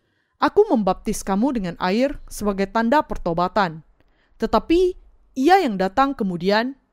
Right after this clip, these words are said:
daripadaku lebih berkuasa daripadaku, dan aku tidak layak melepaskan kasutnya.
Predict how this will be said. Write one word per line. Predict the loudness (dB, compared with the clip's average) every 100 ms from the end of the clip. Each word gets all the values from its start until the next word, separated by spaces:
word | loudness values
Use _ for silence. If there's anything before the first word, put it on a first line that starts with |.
| _ 0
daripadaku | 0 2 0 0 -2 -2 -2 -6
lebih | 0 2 2 -2
berkuasa | -6 0 0 0 0 -2 -2
daripadaku, | -4 -6 -6 -4 -6 -4 -6 -6 _ _ _ _
dan | -4 -2
aku | 0 0
tidak | 0 0 0
layak | 2 2 2
melepaskan | 0 -6 -6 -8 -6 -6 -6
kasutnya. | -8 -8 -6 -4 -6 -6